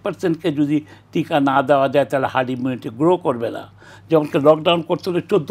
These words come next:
দিনের কম করে লাভ নেই। আহ, এই সব জিনিসগুলি বলেছে, কিন্তু এটা কার্যকর করে নাই। এখনও যেমন ধরেন, বাংলাদেশে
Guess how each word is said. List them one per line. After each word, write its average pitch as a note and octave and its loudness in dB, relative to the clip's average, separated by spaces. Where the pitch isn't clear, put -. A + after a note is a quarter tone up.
দিনের F3 4
কম C3+ -2
করে D3 0
লাভ C#3+ 4
নেই। D3+ -8
আহ, D3 2
এই G#3+ -2
সব F#3 0
জিনিসগুলি F3+ -2
বলেছে, E3 4
কিন্তু C#3+ -6
এটা D3 -6
কার্যকর D#3 -2
করে A2+ -4
নাই। F#2+ -12
এখনও G#3 0
যেমন C#3+ 2
ধরেন, A#2+ 0
বাংলাদেশে C3 -2